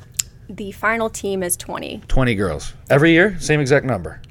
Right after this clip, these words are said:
Speaker 1: I believe so.
Speaker 2: Okay, so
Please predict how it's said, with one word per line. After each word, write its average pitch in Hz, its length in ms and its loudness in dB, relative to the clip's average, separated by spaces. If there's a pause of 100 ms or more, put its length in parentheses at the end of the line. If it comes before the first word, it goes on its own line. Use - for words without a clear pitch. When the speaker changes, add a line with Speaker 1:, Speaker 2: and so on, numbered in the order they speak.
(420)
Speaker 1:
I 202 40 -10
believe 233 280 -6
so. - 360 -6
Speaker 2:
Okay, 98 280 -2 (840)
so - 400 2